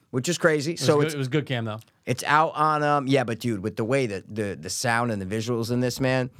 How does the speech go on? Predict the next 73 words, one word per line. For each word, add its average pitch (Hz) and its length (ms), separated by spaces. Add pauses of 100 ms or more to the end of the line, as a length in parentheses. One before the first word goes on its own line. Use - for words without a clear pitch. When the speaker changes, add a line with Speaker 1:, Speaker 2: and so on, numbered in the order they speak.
(140)
Speaker 2:
Sure. 131 220
Speaker 1:
No, 202 160
no, 185 60
I'm 156 100
saying 139 280
now 143 200
Speaker 2:
Yeah, 165 140
Speaker 1:
that 143 60
Speaker 2:
no, 139 60
Speaker 1:
it's 147 80
Speaker 2:
no, - 60
no, 127 40
for 135 60
Speaker 1:
out 151 140
Speaker 2:
sure. 220 120
Speaker 1:
to 135 380
buy, 123 640 (380)
there 131 120
might 139 300
be 131 140
a 113 40
d-, 110 300
a 120 100
nice 135 380
Speaker 2:
Oh, 107 40
no, 151 100
Speaker 1:
rip 139 140
Speaker 2:
there 127 100
definitely 127 340
is. 123 60
Speaker 1:
on, 110 440
yeah, 120 280
on 127 180
the 127 60
Speaker 2:
There 139 120
Speaker 1:
stick. 131 200
Speaker 2:
definitely 95 120
is, 98 80
yeah, 107 160
yeah. 101 80
Speaker 1:
So 175 100
I'm 165 60
just 151 140
saying 147 240
it's 127 140
definitely 156 260
gonna 143 100
be 135 140
a - 20
different 120 300
experience 95 560
Speaker 2:
Okay. 165 280 (160)
Speaker 1:
watching 117 520
it 107 260
that 107 260
way, 80 300
you 107 120
know? 101 260 (160)
Speaker 2:
What 135 120
are 135 40
your 123 80
thoughts? 123 420 (520)
Speaker 1:
I 117 120
p-, - 160
what 127 160
are 139 40
your 202 120
thoughts? - 340 (240)
Speaker 2:
Well, 143 100
I 139 40
talked 240 220
about 104 160
it. 95 120